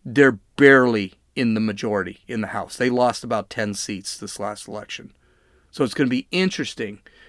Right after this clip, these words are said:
to see, uh, what ends up happening. I mean, this could be a lame duck session simply because there's enough safeguards to protect us from Biden's stupid-ass policies.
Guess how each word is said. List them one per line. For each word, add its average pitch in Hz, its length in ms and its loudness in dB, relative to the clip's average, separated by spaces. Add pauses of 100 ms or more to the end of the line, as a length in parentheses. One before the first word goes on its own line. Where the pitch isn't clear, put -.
(120)
to 143 100 -4
see, 117 540 0 (340)
uh, 117 320 2
what 127 320 2
ends 120 220 -2
up 113 140 -4
happening. 120 600 0
I 123 100 -2
mean, 117 220 -2
this 143 180 0
could 139 240 -8
be 131 160 0
a - 100 -8
lame 117 460 -2
duck 117 360 -4
session 151 640 -2 (600)
simply 147 640 2
because 127 920 -2 (500)
there's 135 200 -2
enough 131 580 0 (1400)
safeguards - 880 0 (540)
to 139 80 -2
protect 139 640 2
us 123 260 0
from 110 260 -4
Biden's 117 400 -2
stupid-ass 113 880 -2
policies. - 720 -8